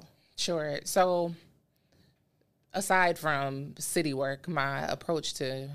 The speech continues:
diversity work, and you know this, um, is really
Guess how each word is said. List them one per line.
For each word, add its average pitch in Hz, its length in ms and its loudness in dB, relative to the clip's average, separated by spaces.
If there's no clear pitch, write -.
diversity 139 400 -6
work, 139 280 -6
and 139 140 -4
you 151 80 -4
know 135 220 -6
this, 143 540 -4
um, 135 460 -8
is 143 180 -6
really 139 520 -4